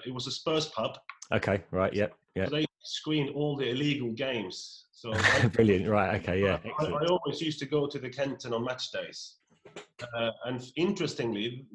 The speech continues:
Speaker 1: th-, they, they also show the Arsenal games at the same time. So it was actually a pub full of Spurs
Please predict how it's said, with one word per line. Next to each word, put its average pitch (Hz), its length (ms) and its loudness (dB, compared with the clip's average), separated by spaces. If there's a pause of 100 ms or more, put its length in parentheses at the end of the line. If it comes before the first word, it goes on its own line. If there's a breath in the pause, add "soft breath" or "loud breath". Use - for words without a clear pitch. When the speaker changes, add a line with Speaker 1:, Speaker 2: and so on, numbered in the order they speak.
(440)
Speaker 1:
th-, 123 160 -18
they, 147 280 0 (520)
they 156 80 4
also 160 260 0
show 160 220 2
the 151 80 0
Arsenal 147 460 0
games 104 280 -2
at - 80 -18
the 117 80 -6
same 127 260 -2
time. 139 360 -2
So 113 160 -6
it 120 80 -2
was 120 160 -4
actually 151 320 -4
a - 40 -2
pub 139 360 -4
full 139 160 -2
of 110 100 -6
Spurs 127 340 -4